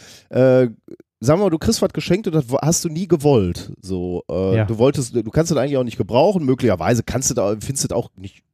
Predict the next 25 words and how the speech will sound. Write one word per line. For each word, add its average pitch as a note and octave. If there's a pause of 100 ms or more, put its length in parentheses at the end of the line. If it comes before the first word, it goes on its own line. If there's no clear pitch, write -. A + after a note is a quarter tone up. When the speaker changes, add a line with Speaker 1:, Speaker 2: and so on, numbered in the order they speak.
(380)
Speaker 1:
unschön, D#3
aber A#2 (480)
es C3
ist G3+
wieder F#3+
ein F3+
Gegenstand, D#3+
den D3+
du C3
dir B2+
nicht C3
ausgesucht E3
hast D#3+
und C3
da -
ist A#2+
er F#2+
nun. D#2+
Kannst -
du A#2+
ihn A2+
auch G#2+
nicht G#2
wegschmeißen F3
sofort, D#3+